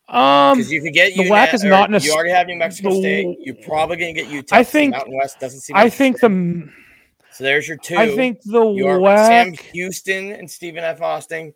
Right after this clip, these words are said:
Speaker 2: could make the jump now. Abilene Christian, not so much, and Lamar, not so much. But, you know, there's your Texas four, plus those two, you're at six.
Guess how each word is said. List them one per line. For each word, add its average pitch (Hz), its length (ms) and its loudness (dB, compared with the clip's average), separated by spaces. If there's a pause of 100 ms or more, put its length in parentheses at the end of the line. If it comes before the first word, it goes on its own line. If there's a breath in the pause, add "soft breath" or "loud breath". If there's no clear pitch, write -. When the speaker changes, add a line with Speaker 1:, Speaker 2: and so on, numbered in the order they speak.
Speaker 2:
could 127 140 -12
make 131 180 -8
the 139 60 -20
jump 151 240 -4
now. 151 500 -2 (640)
Abilene 151 380 -2
Christian, 160 360 -8
not 147 160 -6
so 151 120 -12
much, 143 340 -6
and 139 120 -14
Lamar, 135 380 -4
not 123 200 -8
so 117 100 -18
much. 113 420 -10 (400)
But, 127 220 -4
you 123 120 -10
know, 131 100 -8
there's 139 200 -6
your 147 80 -18
Texas 156 340 -8
four, 143 400 -4
plus 151 260 -14
those 151 260 -8
two, - 120 -16
you're 139 180 -6
at 127 120 -10
six. - 580 -10